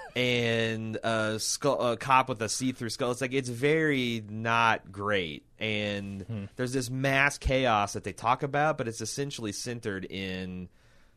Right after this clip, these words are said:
Speaker 1: you know, Rachel Dawes trying to protect Joffrey.
Speaker 2: Yeah.
Speaker 1: First of his name.
Speaker 2: <laughs>
Speaker 1: And it just doesn't quite, and then, then Batman,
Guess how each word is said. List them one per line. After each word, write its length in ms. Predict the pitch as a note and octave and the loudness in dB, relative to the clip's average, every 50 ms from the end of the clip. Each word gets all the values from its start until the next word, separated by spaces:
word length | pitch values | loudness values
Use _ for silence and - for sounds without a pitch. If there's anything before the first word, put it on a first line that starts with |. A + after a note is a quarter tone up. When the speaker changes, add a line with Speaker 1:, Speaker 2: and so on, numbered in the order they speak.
| _ - _ | _ -10 _
Speaker 1:
you 140 | A2+ A2 G#2 | -2 -2 -2
know, 380 | G2 F#2+ F2+ F2+ F2+ F2+ F#2 F2+ | 0 0 0 0 0 0 -2 0
Rachel 360 | G2 A2+ A#2+ A#2 - A#2+ A2 | 2 0 0 0 0 -2 -4
Dawes 580 | G2+ F#2 G#2+ G#2 G#2+ G#2+ G#2+ G#2+ G#2 G2 F#2+ | -2 0 2 4 6 6 6 6 4 2 -2
trying 320 | - - A#2+ G#2+ G#2 G2+ G2 | -8 -6 -4 -2 -2 -2 -4
to 100 | - G2+ | -6 -10
protect 420 | - - - - A#2 G#2 G2+ F2+ F2 | -12 -12 -8 -2 0 0 0 -2 -4
Joffrey. 640 | F#2 G#2 G2 G#2 G#2+ - - G2 E2 D#2 D2 - - - - - _ - _ _ | -2 2 2 2 2 0 -6 -8 -6 -6 -6 -8 -10 -14 -20 -20 _ -20 _ _
Speaker 2:
Yeah. 180 | A#2+ A2+ G2 F#2 | 0 0 0 0
Speaker 1:
First 380 | - - - B2+ A2+ - - | -4 -4 -2 -2 -2 0 -2
of 80 | A2 F#2+ | -4 -4
his 160 | G2 F2 E2+ | -4 -6 -4
name. 600 | G2+ G#2+ A2 G#2+ G2+ F2+ F2 - - - E3+ F3 G3+ | -2 -2 0 0 0 0 -2 0 0 -2 -2 -2 -6
Speaker 2:
<laughs> 60 | - - - - - _ | -6 -4 -6 -6 -4 _
Speaker 1:
And 160 | - B2+ B2+ | -2 0 0
it 80 | B2 A2+ | -2 -2
just 240 | A2+ C#3+ C#3 A#2 | -4 -4 -4 0
doesn't 400 | G#2+ C#3+ C#3+ D3 C#3+ C3+ C3+ G#2+ - | 2 4 4 4 4 2 -4 -6 -6
quite, 480 | - - C3+ B2+ B2+ B2+ B2+ B2+ B2+ | -6 -2 2 4 4 4 4 2 0
and 140 | - C3 C3 C#3 | 0 -2 0 0
then, 260 | C#3+ C#3+ C#3+ C#3 - - - - - - | 0 0 -2 -4 -8 -12 -20 -20 -20 -4
then 160 | - E3 E3+ D#3 | -2 -2 2 6
Batman, 640 | D#3 D#3+ E3+ D#3+ D3 D#3 D#3 D3+ D#3 D#3 D3+ D3+ | 8 8 8 8 6 4 4 4 4 4 2 2